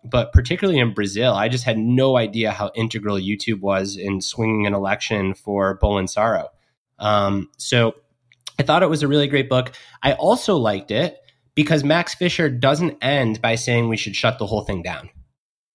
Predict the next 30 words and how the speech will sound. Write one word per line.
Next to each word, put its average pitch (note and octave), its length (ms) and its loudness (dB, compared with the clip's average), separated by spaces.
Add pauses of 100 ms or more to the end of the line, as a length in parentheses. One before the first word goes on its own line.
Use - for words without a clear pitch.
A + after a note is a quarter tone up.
(220)
He C#3+ 120 0
says C3 240 0
social E3+ 300 2
media D#3 360 4
is A#2 160 -2
here C#3 240 -2
to A#2 80 -4
stay, C#3 580 -4 (800)
and C#3 120 2
it B2+ 120 -2
probably C3+ 460 0
is A2 120 -2
a G#2+ 60 -6
good G#2+ 360 -4
thing F#3 320 0 (160)
that F3 200 -2
social F#3 300 0
media F#3+ 540 2
is F3+ 140 -4
here F#3+ 160 0
to F3+ 80 -4
stay G3 440 -2 (500)
because C#3 480 2
the B2+ 260 0
potential C#3+ 540 0
for - 160 -4
net A#2 320 0
positive C#3+ 640 -2 (580)
is C#3+ 240 4
great A#2+ 600 -4